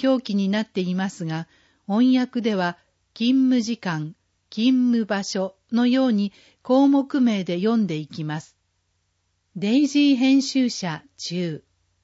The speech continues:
職種をレベル四に設定しました。デイジー編集者中終わり。一、保育業務。アイディー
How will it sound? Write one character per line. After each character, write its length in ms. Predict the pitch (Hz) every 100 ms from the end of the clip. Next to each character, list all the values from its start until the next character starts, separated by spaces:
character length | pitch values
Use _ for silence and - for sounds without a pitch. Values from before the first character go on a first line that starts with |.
| _ _ _ _ _ _ _
職 340 | - 196 196 -
種 180 | 247
を 220 | 240 226 - _ _
レ 160 | 196 202
ベ 160 | 269
ル 140 | 285 277
四 260 | 285 277
に 140 | 208 180
設 260 | 165 160 _
定 220 | 247 240
し 160 | 226 208
ま 160 | 185 180
し 160 | -
た。 180 | 143 135 _ _ _ _ _ _ _ _ _ _ _ _
デ 260 | 180 208 277
イ 60 |
ジ 140 | 277 277 277
ー 40 |
編 260 | 240 269 269
集 280 | 262 262 226
者 220 | 196 175
中 460 | - 185 190 190 - _
終 320 | 170 180 190
わ 60 | 185
り。 240 | 156 - _ _ _ _ _ _ _ _ _ _ _ _ _ _
一、 520 | 202 196 - 226 - _ _ _
保 180 | 220
育 300 | 294 285 277
業 280 | 233 240 196
務。 220 | 151 147 - _ _ _ _ _ _ _ _ _ _ _ _
ア 160 | - 202
イ 260 | 262 262 214
デ 100 | 220
ィ 200 | 185
ー 20 | 156